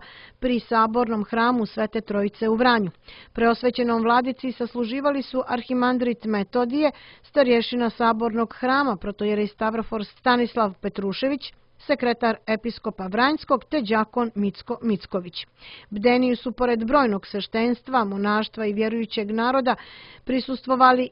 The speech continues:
i arhimandrit magistar Vasilije Kostić iz Janice,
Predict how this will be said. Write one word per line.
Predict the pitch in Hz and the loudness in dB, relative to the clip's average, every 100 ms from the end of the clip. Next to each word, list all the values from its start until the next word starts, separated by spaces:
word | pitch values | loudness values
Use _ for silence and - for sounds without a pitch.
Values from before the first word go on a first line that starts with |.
| - | -4
i | 247 - | -4 -2
arhimandrit | 226 220 247 247 269 269 269 - | -4 -2 0 2 2 0 -4 -4
magistar | 247 240 247 226 254 | -2 0 -2 -2 -2
Vasilije | 214 214 208 240 220 208 | 2 0 0 -2 -2 -2
Kostić | 247 254 - 240 - | 0 -2 -2 -10 -10
iz | 226 202 - | -8 -8 -4
Janice, | 208 190 214 226 294 | -2 0 0 -2 0